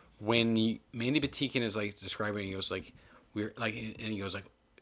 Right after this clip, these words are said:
James Caan goes, like, "Oh, were you on it?" He's like, "We all were on it." And he goes, like, "The,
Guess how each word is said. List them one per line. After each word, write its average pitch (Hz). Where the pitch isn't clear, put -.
James 110
Caan 110
goes, 98
like, 98
"Oh, 117
were 95
you 95
on 135
it?" -
He's 123
like, 107
"We 135
all 143
were 123
on 107
it." -
And 95
he 196
goes, 101
like, 95
"The, 113